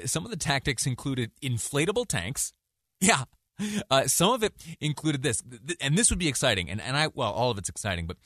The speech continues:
this movie scene in particular, I think, would be a ton of fun to,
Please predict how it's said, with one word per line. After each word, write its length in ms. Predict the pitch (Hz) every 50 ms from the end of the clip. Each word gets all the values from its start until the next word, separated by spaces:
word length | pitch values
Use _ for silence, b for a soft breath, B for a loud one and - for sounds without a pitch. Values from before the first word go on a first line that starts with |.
| b b b
this 300 | 113 113 160 202 - -
movie 340 | 147 135 139 143 135 117 113
scene 320 | 104 - - 101 90 87
in 80 | 98 98
particular, 480 | - 101 87 - 113 107 - 98 90
I 60 | 90 90
think, 120 | 101 -
would 120 | 92 87
be 60 | 92 90
a 40 |
ton 200 | 85 - 107 98
of 80 | 92 87
fun 240 | - 107 98 92 85
to, 220 | - 95 90 85